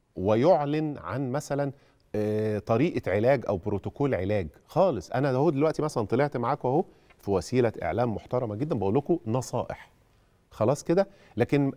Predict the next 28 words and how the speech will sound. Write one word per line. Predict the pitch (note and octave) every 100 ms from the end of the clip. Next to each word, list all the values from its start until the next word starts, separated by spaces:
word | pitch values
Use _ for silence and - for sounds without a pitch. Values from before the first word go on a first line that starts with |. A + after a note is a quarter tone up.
| -
آه، | G#2+ F2+ G#2+
أنا | A#2
الواحد | A#2 B2+ F#3 C#3 B2
برضو | C#3+ D3
الفترة | C3 D#3+ D#3
اللي | B2 A2+
فاتت | D#3 - -
أبص | C#3 -
ألاقي | C3+ C#3
حد | C3 C3 A#2
يقول | A2+ C3
إيه، | A2+ B2+ - -
وخصوصا | G2 - G#3+ A#3 G3 F#3 - - _
في | - - D3 D3+ D3
نطاق | C#3 C3 F3 G3+ -
بقى | F#3+ D#3+
الأمهات، | C#3 A#2 A2+ A2 A#2+ G2+ - - _ _ _ _ _ _ _ _ -
لما | A#2+ B2+
تلاقوا | - F#3 D3
ح-، | -
فتلاقوا | - A#2 D#3+ D#3+
واحدة | F3 - C#3+
كده، | E3+ F3
أنا | F3 C3
شفت | A#2 F#3 -
ده | B2
بعناية | C#3+ G#2+ C3+ C#3
يعني، | D2 -